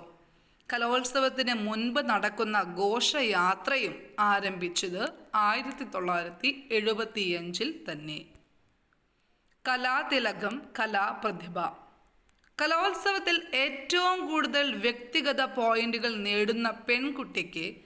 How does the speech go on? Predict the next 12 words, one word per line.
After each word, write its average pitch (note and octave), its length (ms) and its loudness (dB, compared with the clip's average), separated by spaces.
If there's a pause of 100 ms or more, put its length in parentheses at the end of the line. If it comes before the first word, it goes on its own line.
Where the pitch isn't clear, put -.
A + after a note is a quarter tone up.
(340)
കലാതിലകം C#4+ 840 2 (160)
എന്ന G3+ 160 0 (120)
പട്ടവും E3+ 440 -4 (600)
ആൺകുട്ടിക്ക് C#4 680 0 (240)
കലാപ്രതിഭ B3+ 760 0 (240)
എന്ന A3+ 160 0 (100)
പട്ടവും F#3+ 420 -2 (120)
നൽകുന്ന F#3 440 -2 (200)
പതിവുണ്ടായിരുന്നു. E3 920 -2 (920)
ആയിരത്തി C#4 420 0
തൊള്ളായിരത്തി A3+ 540 2 (200)
എൺപത്തിയാറിൽ G#3+ 1040 0